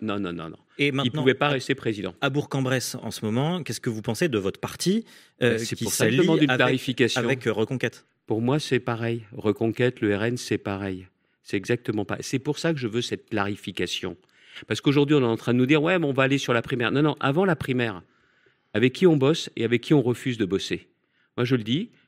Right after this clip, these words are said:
Speaker 1: il y a une élection, pour moi, c'est pas une voix pour L F I,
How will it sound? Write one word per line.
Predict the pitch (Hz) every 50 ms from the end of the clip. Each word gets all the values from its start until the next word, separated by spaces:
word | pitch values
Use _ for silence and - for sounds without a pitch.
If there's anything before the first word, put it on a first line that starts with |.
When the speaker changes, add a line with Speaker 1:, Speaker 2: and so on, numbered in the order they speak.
| _ _
Speaker 1:
il | - 98
y |
a | 101
une | 110 123
élection, | 139 143 131 - - - 113 113 143 185 226 185 156 _ _ _ _
pour | - 95 82 95
moi, | 95 92 101 123 190 240 _ _
c'est | _ - - -
pas | - - 120
une | 147 156
voix | 147 156 151 147
pour | 151 139 135
L | 127 120 123
F | 120 - -
I, | 110 117 131 139